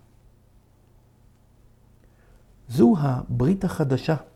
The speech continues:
שאלוהי ישראל הבטיח לנו בנבואת ירמיהו למד א', החל מפסוק למד א'. והיא זמינה ממש עכשיו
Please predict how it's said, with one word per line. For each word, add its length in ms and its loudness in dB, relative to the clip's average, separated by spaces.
שאלוהי 480 2
ישראל 360 2
הבטיח 520 0
לנו 280 0
בנבואת 540 0
ירמיהו 600 2
למד 340 -2
א', 180 2
החל 260 0
מפסוק 520 -4
למד 240 -4
א'. 180 -8
והיא 300 2
זמינה 480 4
ממש 480 2
עכשיו 380 -4